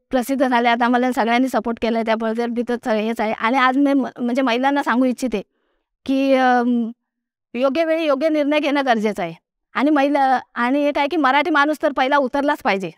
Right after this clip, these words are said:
धंद्यामध्ये मराठी माणूस आलाच पाहिजे. आणि मी कुठंतरी ऐकलं होतं की नोकरी देणारा नाही, तर नोकरी करणारा नाही, तर नोकरी देणारा मराठी माणूस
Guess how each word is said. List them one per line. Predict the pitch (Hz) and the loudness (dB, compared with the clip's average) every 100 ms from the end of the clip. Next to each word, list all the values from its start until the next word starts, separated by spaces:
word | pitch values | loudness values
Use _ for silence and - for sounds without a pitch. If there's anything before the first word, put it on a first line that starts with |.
| _ 226 | _ -4
धंद्यामध्ये | 214 247 285 269 285 | 0 2 2 2 2
मराठी | 254 262 285 | 2 0 0
माणूस | 262 269 | 0 0
आलाच | 226 226 240 | 2 2 -2
पाहिजे. | 196 147 - _ _ _ - | -4 -8 -10 _ _ _ -4
आणि | 214 294 | -2 0
मी | |
कुठंतरी | 269 302 320 320 | 0 -2 2 2
ऐकलं | 277 311 | 2 0
होतं | 277 233 | 0 -2
की | 311 | -2
नोकरी | 277 247 302 | -2 -2 -2
देणारा | 311 311 311 311 | -2 0 0 0
नाही, | 277 202 285 | 0 -2 -4
तर | 277 277 _ - | -4 -6 _ -10
नोकरी | 240 254 247 320 | -2 -2 0 0
करणारा | 285 277 311 320 | 2 2 2 2
नाही, | 294 277 | 0 -2
तर | |
नोकरी | 370 285 294 | -2 -2 -2
देणारा | 302 262 269 302 | -2 0 2 2
मराठी | 294 262 262 | 2 0 0
माणूस | 254 240 226 | 0 -2 -6